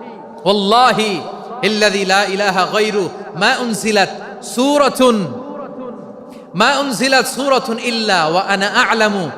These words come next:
আইনা উনজিলাত ওয়া ফীমা উনজিলাত।" বিশ্বনবী এমনভাবে কোরআনের দার্স আমাকে দিয়েছেন,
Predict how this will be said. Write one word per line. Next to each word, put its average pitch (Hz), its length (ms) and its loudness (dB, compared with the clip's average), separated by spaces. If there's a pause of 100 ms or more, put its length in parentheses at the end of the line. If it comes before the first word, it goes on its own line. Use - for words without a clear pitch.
(200)
আইনা 254 280 2
উনজিলাত 214 560 2
ওয়া 175 120 2 (100)
ফীমা 208 300 4
উনজিলাত।" 180 500 2 (340)
বিশ্বনবী 180 460 0
এমনভাবে 190 540 2
কোরআনের 180 400 0
দার্স 175 300 2
আমাকে 190 280 0
দিয়েছেন, 170 400 0